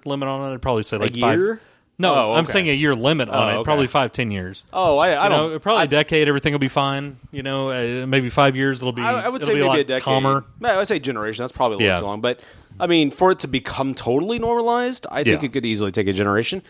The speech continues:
Speaker 2: Uh, ten years probably at the soonest, I
Speaker 1: I
Speaker 2: would
Speaker 1: think
Speaker 2: think.
Speaker 1: ten years companies will be like, "Well, if it's legal there, it's fine." I think
Speaker 2: Yeah.
Speaker 1: that's, I think that'll happen.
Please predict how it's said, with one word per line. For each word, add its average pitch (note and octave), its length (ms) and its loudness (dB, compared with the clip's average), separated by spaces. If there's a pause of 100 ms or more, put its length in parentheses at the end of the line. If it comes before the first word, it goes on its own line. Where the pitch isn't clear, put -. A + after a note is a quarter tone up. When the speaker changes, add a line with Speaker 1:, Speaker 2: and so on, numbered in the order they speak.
(400)
Speaker 2:
Uh, A#2 180 2
ten G3+ 260 0
years C#3+ 280 2
probably A#2 400 0
at G2 80 -10
the - 80 -14
soonest, C3+ 380 -4
I - 20 -2
Speaker 1:
I F#3 40 4
Speaker 2:
would F#3+ 60 0
Speaker 1:
think C4 140 0
Speaker 2:
think. A#3 140 2
Speaker 1:
ten F#3 80 0
years F3 200 2
companies A2+ 520 -4
will A2+ 60 -8
be A#2 100 -2
like, A2+ 200 0
"Well, B2+ 220 2
if A2+ 100 -4
it's C3 140 -10
legal A#2 180 -4
there, G#2 140 -2
it's - 140 -14
fine." D#2+ 240 -12 (340)
I C3 80 0
think D3 80 -2
Speaker 2:
Yeah. B2+ 120 6
Speaker 1:
that's, A2 180 2
I B2+ 180 0
think A#2+ 160 -2
that'll G2+ 200 2
happen. F#2+ 360 -6